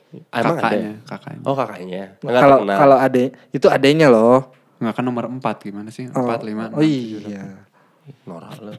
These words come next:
Speaker 2: Kakaknya.
Speaker 1: Oke.
Speaker 2: Adriana empat, bet-, ya begitu. Karena umurnya kayaknya cocoknya sama gue.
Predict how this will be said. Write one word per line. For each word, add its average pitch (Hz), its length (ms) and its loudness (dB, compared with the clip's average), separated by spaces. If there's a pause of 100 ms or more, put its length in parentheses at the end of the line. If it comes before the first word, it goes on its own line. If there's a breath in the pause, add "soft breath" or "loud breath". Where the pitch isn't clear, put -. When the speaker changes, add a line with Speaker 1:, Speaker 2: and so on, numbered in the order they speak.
Speaker 2:
Kakaknya. 110 540 -12 (300 soft breath)
Speaker 1:
Oke. - 140 -18
Speaker 2:
Adriana 135 320 2
empat, 117 280 0 (180)
bet-, 117 280 -10 (180)
ya 120 220 -4
begitu. 113 400 -14
Karena 117 320 -8 (200)
umurnya 117 560 -6
kayaknya 113 340 -12
cocoknya - 340 -10
sama 110 180 -10
gue. 117 220 -14